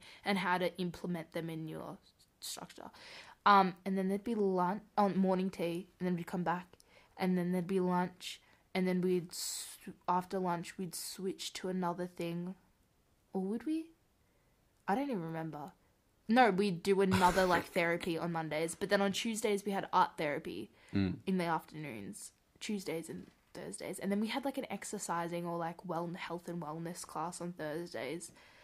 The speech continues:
Speaker 1: um, and then, like, a narrative writing thing, which would, like, you would
Speaker 2: Mm.
Speaker 1: write a letter to your mental health, or you'd change the lyrics to a song.
Speaker 2: Dear depression.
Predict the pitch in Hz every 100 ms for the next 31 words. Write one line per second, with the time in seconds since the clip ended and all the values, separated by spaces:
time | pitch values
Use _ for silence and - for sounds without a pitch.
0 | - _ _ _ _ 185 185 160 160 -
1 | _ 190 185 175 170 175 190 175 156 165
2 | 175 160 147 - 64 73 - - 208 -
3 | - - 202 - - 196 180 196 202 185
4 | 180 170 175 180 156 170 170 175 170 170
5 | 151 147 - 180 170 175 185 - - 175
6 | - 131 151 151 156 - - - _ _
7 | _ _ _ _ - - 202 190 190 190
8 | 185 180 180 165 - - 180 175 - 165
9 | 160 160 160 87 -